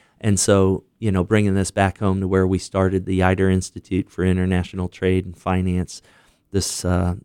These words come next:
really cool report on biotechnology as it's related to feeding, fueling, fibering a growing world sustainably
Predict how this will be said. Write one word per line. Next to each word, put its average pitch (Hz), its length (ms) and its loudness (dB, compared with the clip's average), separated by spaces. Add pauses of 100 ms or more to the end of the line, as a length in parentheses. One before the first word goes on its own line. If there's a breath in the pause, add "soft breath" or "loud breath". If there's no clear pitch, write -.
(200)
really 107 320 4
cool 95 440 2
report 92 460 2
on 92 220 0
biotechnology 90 1400 -2 (100)
as 92 220 -4
it's - 200 -20
related 95 600 2
to 87 120 -6
feeding, 95 540 0
fueling, 92 400 -2
fibering 92 520 -4
a 87 60 -10
growing 90 400 -4
world 92 280 -12
sustainably 92 760 -8